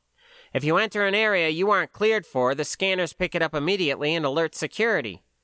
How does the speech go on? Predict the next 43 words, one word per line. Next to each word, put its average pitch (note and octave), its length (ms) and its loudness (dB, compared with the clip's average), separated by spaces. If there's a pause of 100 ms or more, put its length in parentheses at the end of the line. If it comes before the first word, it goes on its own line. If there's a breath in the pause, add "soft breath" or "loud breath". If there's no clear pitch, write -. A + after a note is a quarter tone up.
(140)
There D#3+ 160 2
are E3 100 2
no F#3+ 400 0
I F3 220 0
D D#3+ 200 -4
tags B2+ 420 -2
to A#2 60 -6
forge D#3 540 0
or D3 220 2
lose." B2 500 -6 (880)
"This E3 260 0
is F3 140 -4
the F3 100 -2
work E3 360 -2
order E3 260 0
about D3 320 -2
one D#3+ 160 -2
of C#3+ 120 -2
those C#3+ 180 -2
security C#3+ 520 -2
systems C3 540 -4
for - 160 -4
the B2+ 100 -2
tube," B2 460 -2 (400)
Stina G2+ 460 -2
added, G2+ 420 -2 (300)
bringing B2 360 2
it A#2+ 100 2
up B2 200 0
over G#2 180 0
John's G#2+ 460 -2
feed. B2 440 -4 (540 loud breath)
He A3+ 140 -2
gave F#3+ 300 2
her D#3+ 120 2
a C#3+ 60 0
dirty C#3+ 400 0
look C#3 400 0
and E2+ 240 -4
moved A#2+ 300 0
it C#3 100 2
aside, B2 680 -2
but F#2+ 260 -2